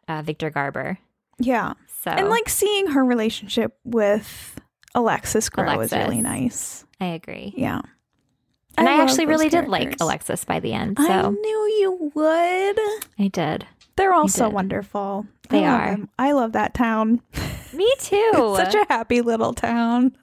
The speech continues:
Speaker 2: <laughs>
Speaker 1: It's so cute. And I
Speaker 2: Yeah.
Speaker 1: like, 'cause I feel like in the first season, everybody's kind of, even, like, not all the townies, but, like, the, the ones that we deal with the most
Speaker 2: Mm-hmm.
Speaker 1: are, like, very much caricatures. And then I feel like they kind of just, like, turn into, like,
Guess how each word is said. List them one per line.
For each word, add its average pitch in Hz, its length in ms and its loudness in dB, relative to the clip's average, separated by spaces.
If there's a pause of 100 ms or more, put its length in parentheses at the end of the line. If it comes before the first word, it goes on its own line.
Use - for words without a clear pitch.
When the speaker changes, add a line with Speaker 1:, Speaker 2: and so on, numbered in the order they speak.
Speaker 2:
<laughs> - 160 -2
Speaker 1:
It's 269 320 -2
so 254 320 0
cute. 196 300 -6 (480)
And 302 120 0
I 330 40 2
Speaker 2:
Yeah. 330 40 2
Speaker 1:
like, 339 320 0
'cause - 160 -10
I 285 80 2
feel 285 200 -2
like 359 160 -2
in 415 80 -4
the 392 80 -4
first 185 320 -4
season, 185 440 -4
everybody's 175 540 -4
kind 170 280 -8
of, 170 200 -6
even, 269 280 -6
like, 226 260 -4 (260)
not 339 140 2
all 196 120 2
the 190 80 -2
townies, 220 540 -4
but, - 160 -4
like, 180 280 -2
the, 175 200 -4
the 180 340 0
ones 180 260 -4
that - 120 0
we 170 380 -4 (460)
deal 170 260 -2
with 170 260 -4
the 165 80 -10
most 170 540 -4
Speaker 2:
Mm-hmm. 226 440 2
Speaker 1:
are, 196 120 2
like, 180 160 -2
very 170 360 0
much 160 280 -4
caricatures. 214 760 -4
And 196 100 -4
then 202 120 0
I 226 40 0
feel 226 200 -2
like 214 120 0
they 185 100 0
kind 175 240 -4
of 165 60 -4
just, 165 160 -8
like, 165 180 -2
turn 156 220 -6
into, 151 260 -6
like, - 360 -4